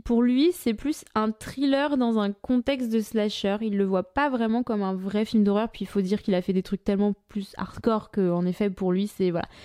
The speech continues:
Il voit plus ça comme un thriller et ça rejoint, Marc, ce que tu disais, le truc du Cluedo, quoi. C'est un peu une enquête, en vrai, on cherche, quoi. Plus que du vrai film d'horreur pur et dur, mais bien dans le contexte, pour le coup. Et en vrai, quand tu revois Scream et que, bah, tu sais qui est le tueur,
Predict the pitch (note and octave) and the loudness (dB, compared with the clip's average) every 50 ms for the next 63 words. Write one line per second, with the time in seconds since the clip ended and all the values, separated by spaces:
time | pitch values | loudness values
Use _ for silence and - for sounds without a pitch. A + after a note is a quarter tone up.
0 | - - - - G#3+ G3+ G#3 G3+ - - B3 A#3+ A#3 A#3+ G#3+ G3+ G3 F#3+ F#3 - | -20 -16 -6 -2 0 2 2 0 0 -2 -2 -2 0 0 0 0 -2 -2 -2 -2
1 | - G#3+ A3 A#3 A#3 G#3+ G#3 G3 G3+ F#3+ F#3+ F#3+ G3 G3 G3 G3 F#3+ G3 G3 - | 0 0 2 2 2 0 0 0 0 0 0 0 0 0 0 0 0 -2 -4 -4
2 | - - F#3+ - G3 F#3 F#3 G#3 A3 G3+ F#3+ - G3 G3 F#3+ F3+ F#3 F3 - - | -4 -4 -4 -2 -4 -2 0 2 2 2 0 0 0 0 2 2 0 -4 -4 -4
3 | G3 F#3+ F3 F#3+ A3 A3 - - G3 G3+ A3+ - _ _ - - - F#3 F3 F3+ | -2 0 2 2 0 0 0 -2 -2 -2 -4 -8 _ _ -18 -10 -6 -6 -4 -2
4 | - G#3 A3 A3 G3+ F#3 F3 F3 E3+ - F3+ - - G3+ F3+ E3+ E3+ F3 F#3 F#3 | 0 2 4 4 4 2 0 -2 -2 -4 -4 -4 -2 -2 -2 -2 -2 -2 -2 -4
5 | F3+ E3 - - F#3 G#3 - - - - G3 F#3+ A#3+ - - - - - - - | -4 -4 -4 -4 -4 -4 -6 -8 -4 -2 0 0 0 -2 -6 -12 -20 -20 -20 -20
6 | - - - - - - _ - - A#3+ A#3 A3 - A#3+ A3 F#3+ G3 G3+ F#3+ G3 | -20 -20 -20 -20 -20 -20 _ -2 0 0 0 2 0 0 0 2 2 0 0 2
7 | F#3 G3 G3+ G#3 G3+ G3 F#3+ - - - - - - G#3 G#3 G3+ G3 F#3+ G3 G#3 | 2 2 2 2 0 0 -2 -6 -10 -14 -16 -6 0 2 4 4 4 2 2 -2
8 | - - G3+ G3 F#3+ F#3+ F#3 G3 A#3 C#4+ D4+ - _ _ - - G#3+ G#3 G#3 F#3+ | -4 -4 -2 0 0 0 2 2 2 0 0 -2 _ _ 0 2 2 4 2 2
9 | F3+ F3 F3+ F#3 G3 G#3+ A3+ A#3+ A3+ G#3+ G3+ F#3+ G3 F#3+ F#3 G3 A#3 - - - | 0 -2 -4 0 0 2 2 2 0 0 -2 -2 -4 -4 -2 -4 -4 -4 -8 -8
10 | - G3+ G3 F#3+ F#3 - - B3+ E4+ - - - - - - - - - - - | -4 -2 0 0 -2 0 0 0 0 0 -2 -8 -20 -20 -20 -20 -20 -8 -2 0
11 | A3+ A3+ A3+ A3+ A3+ A#3 C#4+ D#4 - C#4+ B3 G#3+ - A3 A3 G#3+ A3 B3 C#4 C4+ | 2 2 2 2 0 0 0 0 2 0 0 0 0 0 0 0 0 0 0 -2
12 | - - - - D#4 D#4 D#4 D4 B3+ A3 G3+ - G#3+ G#3 F#3+ F#3 F3+ F3+ F3+ - | -4 -10 -6 0 2 4 4 4 4 4 2 2 2 2 2 2 2 0 -2 -4
13 | - F#3+ - A3 G#3 - - - G3+ F#3 F#3+ F#3 - - - F#3 F3+ F#3 G#3 A3+ | -6 -4 -2 -4 -4 -4 -4 -2 -2 -2 -2 -4 -6 -4 -2 0 0 0 0 -2